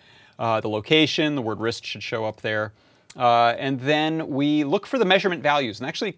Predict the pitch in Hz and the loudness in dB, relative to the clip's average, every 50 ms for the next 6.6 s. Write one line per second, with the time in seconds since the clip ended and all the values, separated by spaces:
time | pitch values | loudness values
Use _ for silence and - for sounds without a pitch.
0 | _ - 156 139 - - - - 254 233 190 - 180 170 165 165 156 - 143 135 | _ -12 -8 -8 -8 -8 -6 -6 -6 -4 -2 -2 -2 -2 -2 -4 -4 -4 -2 -2
1 | 127 123 127 120 - - - 147 143 143 147 131 - 143 127 120 117 117 110 110 | 0 0 -2 -2 -4 -6 -6 -4 -2 -2 -2 -2 0 0 2 2 2 0 -2 -2
2 | 110 107 107 107 107 104 104 - _ _ _ _ _ _ _ _ _ _ _ _ | -4 -4 -4 -6 -8 -10 -12 -16 _ _ _ _ _ _ _ _ _ _ _ _
3 | _ _ _ _ _ _ - - _ - 160 127 123 123 143 180 180 - - 160 | _ _ _ _ _ _ -20 -20 _ -8 -4 -4 -2 0 0 0 0 2 2 2
4 | 143 131 113 110 - - - 139 123 120 117 110 104 117 - 120 139 131 131 139 | 2 2 0 -6 -14 -10 -4 0 2 2 2 2 -2 -10 -2 2 6 6 6 6
5 | 135 131 127 110 147 127 123 123 120 139 135 127 117 147 - - - 214 196 143 | 4 2 0 -2 -4 -4 -4 -2 -2 0 0 0 -2 -6 -10 -4 0 0 2 2
6 | 135 - 135 139 147 - 135 123 120 - - | 2 2 2 2 2 2 0 -2 -2 -2 -6